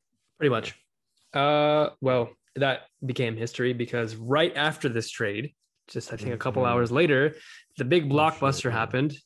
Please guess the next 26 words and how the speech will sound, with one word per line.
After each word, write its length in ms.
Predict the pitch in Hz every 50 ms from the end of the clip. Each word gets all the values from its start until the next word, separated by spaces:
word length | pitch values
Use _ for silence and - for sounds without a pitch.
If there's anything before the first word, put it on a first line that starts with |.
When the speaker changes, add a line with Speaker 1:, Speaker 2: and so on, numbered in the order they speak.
| _ -
Speaker 1:
and 240 | 123 120 113 110 113 113 123
I 80 | 120
don't 140 | 117 123 120
wanna 200 | 120 117 113 113
call 240 | 104 - 120 120 117
this 140 | 127 117 127
a 40 | 117
blockbuster 540 | 120 113 113 117 - - 123 120 - 127 123
'cause 160 | - 117 135
honestly, 920 | - 160 202 247 262 262 254 254 - - 262 262 269 262 254 226 - - _ _ _ _ -
I 240 | 214 240 247 240 -
didn't 260 | 190 220 202 190 190
like 200 | 190 190 185 190
it 80 | 185 160
at 140 | 151 139 - _ -
all. 720 | 208 226 226 226 226 220 226 226 220 220 220 226 202 190 - _ _ _ _ _ _ _ _ _ _ _ _ _ _ _ -
Speaker 2:
It's 120 | 139 -
a 60 | 110
blockbuster. 680 | - - 50 - - - - - - - - - 101 - _ _ _ _ _ _ _ _ _ _ _ _ - - - - - - - - - - _ - -
Like, 240 | 107 110 - - _ - - 120
'cause 140 | - 151 117
Speaker 1:
It 60 | 117
is 80 | 123 123
a 40 | 131
blockbuster. 640 | 147 - - - 160 - 147 - - - - - - - - - - - - - - - - - _ _ - 117
Speaker 2:
Okay. 180 | - - -